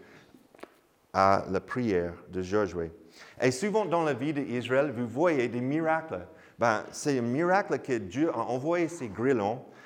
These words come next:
Ben, c'est un miracle qu'ils ont traversé le, la mer Rouge, ils ont traversé le Jourdain. Et nous voyons aussi dans la vie de Jésus que Dieu a fait des miracles, miracles. Dieu répond à Josué grâce à leur véritable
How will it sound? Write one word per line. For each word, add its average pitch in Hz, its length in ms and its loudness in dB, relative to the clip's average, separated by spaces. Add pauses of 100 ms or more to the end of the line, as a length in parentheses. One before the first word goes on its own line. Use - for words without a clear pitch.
(160)
Ben, 127 140 0
c'est 139 180 -2
un 139 40 0
miracle 156 480 0
qu'ils 139 240 -6
ont 123 100 -6
traversé 143 600 0
le, 123 280 0
la 101 200 -2
mer 120 280 0
Rouge, 135 400 0
ils 110 140 -6
ont 107 100 -4
traversé 139 540 -2
le 123 140 -2
Jourdain. 120 460 0 (460)
Et 127 200 2
nous 147 140 0
voyons 170 440 0
aussi 151 280 -4
dans 156 160 0
la 151 100 0
vie 143 180 -4
de 143 100 -2
Jésus 143 400 -2
que 107 220 0 (300)
Dieu 135 400 4
a 120 120 0
fait 117 440 -6
des 110 80 -8
miracles, 107 640 -4
miracles. 101 500 -2 (920)
Dieu 135 260 6
répond 156 540 2
à 117 180 4
Josué 120 680 -2 (300)
grâce 139 480 4
à 117 80 2
leur 110 180 -2
véritable 107 840 0